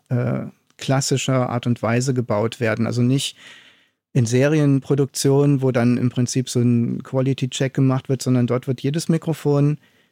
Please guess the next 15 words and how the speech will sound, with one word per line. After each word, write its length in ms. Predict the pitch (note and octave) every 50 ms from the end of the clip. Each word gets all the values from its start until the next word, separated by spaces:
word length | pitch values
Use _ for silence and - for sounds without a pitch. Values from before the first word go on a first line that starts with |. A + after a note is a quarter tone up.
| _ _ _ _
einzeln 720 | - B2 B2+ C#3 D3+ - - D#3+ D#3 D3+ D#3 D#3 E3+ - - _ _
angehört. 800 | - C3 C#3 D3+ D3 D#3 C3+ B2+ B2 A2+ G#2+ G2+ - - - - _ _ _ _ _
Von 160 | _ - B2
einem 80 | A#2+ A#2+
Techniker, 680 | - - D3 D#3 - E3+ D3+ - - D3 C#3+ D3 D3+ F3+ - _ _ _ _ _ _ _ _ _
von 200 | - - A#2 A#2+
einem 100 | A#2+ B2
Musiker 680 | C3 C#3+ D3 C#3+ D3 C3+ - - C#3 C3 C3 C3 C3 - _ -
und 180 | - C3 B2+ -
von 160 | - B2 B2
einem 240 | B2 B2+ B2 C3 C#3 - _ _ _ _ _ _ _ _ - -
Studiomenschen. 960 | A#2+ - - - C#3 C3+ C3 C3 A#2 A2+ G#2+ A2 G#2 G#2 G#2+ - - - G#2
Und 180 | A#2 A#2 A#2+ -
die 100 | C3+ C#3+
drei 420 | - - B2 B2 C3 C#3 D3+ E3+